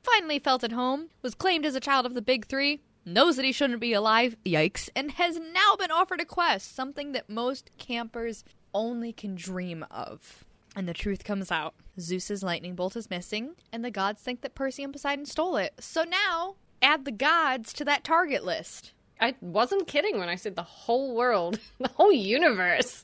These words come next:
Speaker 2: is really out to get Percy.
Speaker 1: The whole world, godly and mortal.
Speaker 2: Mm. I really like the way that, um, it comes out and they finally, like, spill the beans, because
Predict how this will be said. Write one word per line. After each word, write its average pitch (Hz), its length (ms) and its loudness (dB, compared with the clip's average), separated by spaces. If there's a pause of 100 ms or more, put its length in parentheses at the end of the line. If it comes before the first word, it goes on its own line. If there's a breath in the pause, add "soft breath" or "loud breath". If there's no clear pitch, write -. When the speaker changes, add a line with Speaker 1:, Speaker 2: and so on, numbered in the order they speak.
(140)
Speaker 2:
is 262 180 -10
really 269 300 2
out 208 200 -2
to - 120 -10
get 226 240 -2
Percy. 220 580 -6
Speaker 1:
The 214 120 -2
whole 254 340 0
world, 226 480 0
godly 208 680 -2 (540)
and 185 220 -10
mortal. 175 360 -8 (800)
Speaker 2:
Mm. 170 360 -8 (260)
I 214 80 8
really 208 420 4
like 220 240 2
the 220 100 -2
way 151 280 -2
that, 147 320 -4
um, 143 340 -4
it 165 140 -2
comes 151 360 -6
out - 240 -2
and 165 140 -4
they 151 80 -6
finally, 156 400 -4
like, 139 220 -6
spill 185 420 -4
the 180 80 -4
beans, 156 560 -8
because 160 800 -4